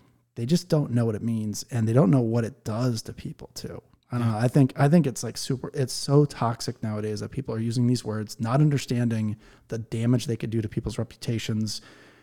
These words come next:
Speaker 1: the misuse of them, like, the flagrant, just like, "Oh yeah, you know, like, the s-, sky is blue and that's abuse." Like, it's like, no, just
Speaker 2: Right. Well, you know, the thing is, is, like, we didn't, you know, we only know this one side of her sending, you know, posting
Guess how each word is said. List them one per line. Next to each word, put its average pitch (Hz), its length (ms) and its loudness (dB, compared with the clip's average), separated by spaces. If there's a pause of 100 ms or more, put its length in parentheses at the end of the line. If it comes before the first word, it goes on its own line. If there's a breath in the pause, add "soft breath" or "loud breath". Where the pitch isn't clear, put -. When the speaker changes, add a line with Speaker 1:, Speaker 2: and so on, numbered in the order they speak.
(120 soft breath)
Speaker 1:
the 117 80 -6
misuse 131 480 0
of 135 80 0
them, 131 340 4
like, 131 160 2
the 120 80 -4
flagrant, 160 640 4
just - 220 0
like, 123 200 -2
"Oh 233 120 2
yeah, 240 360 4
you 117 140 2
know, 160 120 4
like, 160 200 2
the 156 280 6
s-, - 260 -6 (100)
sky 139 360 -2
is 160 100 4
blue 202 460 6
and 135 340 4
that's 135 440 -4
abuse." 196 480 2
Like, 117 220 -8
it's - 380 -6
like, - 180 -6
no, - 260 -6 (400)
just - 220 -8
Speaker 2:
Right. 120 260 -4
Well, 123 240 -6 (240)
you 117 120 -4
know, 107 80 -4
the 104 240 -14
thing 135 240 -8
is, 113 160 -8
is, 98 160 -8
like, 98 160 -8
we 110 160 -6
didn't, 104 540 -10 (180)
you 95 100 -6
know, 95 80 -6 (240)
we 101 140 -6
only 98 180 -2
know 90 220 -4
this 90 260 -2
one 92 180 -8
side 92 360 -4
of 92 120 -14
her 92 220 -8
sending, 90 560 -4
you 95 60 -14
know, - 120 -16 (380)
posting 92 600 -4